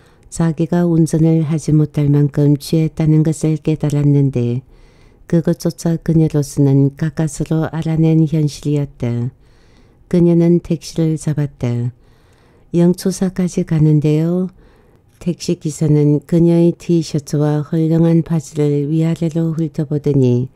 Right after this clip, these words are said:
오만 원을 달라고 했다. 그녀가 선뜻 그름하고 했는데도 타라는 말을 하지 않고 가만히 있더니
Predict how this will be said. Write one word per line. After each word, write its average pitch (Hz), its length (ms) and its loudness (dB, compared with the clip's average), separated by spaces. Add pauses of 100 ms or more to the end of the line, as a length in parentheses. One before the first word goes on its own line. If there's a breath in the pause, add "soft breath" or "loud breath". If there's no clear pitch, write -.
(420 soft breath)
오만 165 400 4
원을 165 260 4
달라고 156 540 -2
했다. 139 440 -4 (920 soft breath)
그녀가 170 460 2
선뜻 147 720 -2
그름하고 160 560 0
했는데도 147 800 0 (480 soft breath)
타라는 165 560 0
말을 156 380 -2
하지 151 280 -4
않고 143 460 -2
가만히 156 560 2
있더니 135 580 -2